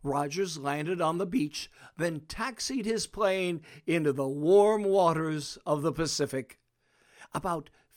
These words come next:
fifty thousand people came to witness the completion of this first transcontinental flight. Now, this trip meandered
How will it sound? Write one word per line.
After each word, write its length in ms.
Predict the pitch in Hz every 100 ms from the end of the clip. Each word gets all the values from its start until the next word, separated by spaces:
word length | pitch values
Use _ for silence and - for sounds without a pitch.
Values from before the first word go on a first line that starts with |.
| -
fifty 580 | 285 277 - - 240 220 _ _ _ _
thousand 680 | - 190 208 202 185 196 185
people 380 | 196 170 190 165
came 480 | 196 175 151 147 - - _ -
to 120 | 254
witness 580 | 277 294 160 139 - -
the 140 | 180
completion 680 | - 190 202 190 - 185 165 - - 160
of 200 | 156 156
this 260 | 170 -
first 520 | - 190 151 - - _ _ _
transcontinental 1300 | - - 139 156 156 - - 160 147 151 151 147 143
flight. 540 | 139 156 147 127 - - _ _ _ _ _ _ - _ 156
Now, 280 | 160 180 _ _ _ -
this 340 | 147 269 -
trip 340 | - 208 170
meandered 640 | 180 175 196 208 160 139